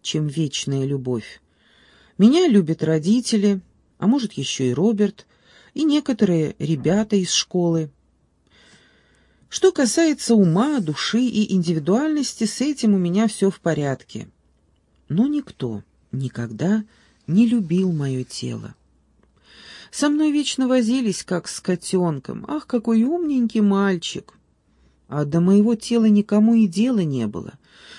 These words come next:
Никто никогда не хотел обнять его.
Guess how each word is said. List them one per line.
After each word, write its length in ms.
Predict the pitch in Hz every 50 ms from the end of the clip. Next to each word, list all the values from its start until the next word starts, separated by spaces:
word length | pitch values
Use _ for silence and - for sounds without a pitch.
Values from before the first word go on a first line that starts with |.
| - - -
Никто 680 | - 190 226 247 - - - _ - - 294 302 311 311
никогда 800 | 294 294 285 - - 277 277 226 240 208 190 233 247 254 254 247
не 120 | 240 240
хотел 460 | 220 - 233 214 - - 220 220 214
обнять 640 | 214 214 185 202 190 190 190 185 170 156 139 - -
его. 380 | 123 117 101 98 95 - -